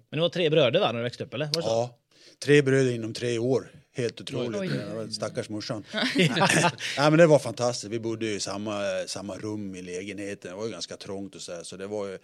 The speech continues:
Speaker 2: det var fighting spirit. Och jag gav mig alltid på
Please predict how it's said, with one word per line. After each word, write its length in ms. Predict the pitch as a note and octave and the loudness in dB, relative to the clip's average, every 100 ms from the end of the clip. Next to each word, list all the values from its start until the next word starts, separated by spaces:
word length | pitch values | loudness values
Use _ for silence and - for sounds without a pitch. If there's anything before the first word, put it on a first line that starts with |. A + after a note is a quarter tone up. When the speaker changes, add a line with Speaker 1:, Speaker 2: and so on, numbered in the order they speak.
| _ | _
Speaker 2:
det 120 | - | -8
var 280 | G#2 F#2+ F2 | -4 -4 -4
fighting 480 | - A#2 A2 - G2 | -6 -4 -4 -6 -8
spirit. 640 | - A#2+ G#2+ F2 - - _ _ G2 F2 | -6 -4 -4 -4 -12 -20 _ _ -20 -8
Och 80 | G2 | -6
jag 120 | G2 | -4
gav 180 | G2+ F#2+ | -4 -4
mig 100 | F2+ | -6
alltid 440 | G#2+ G2+ A2 G#2+ - | -6 -6 -6 -10 -8
på 260 | F#2+ F2 | -10 -10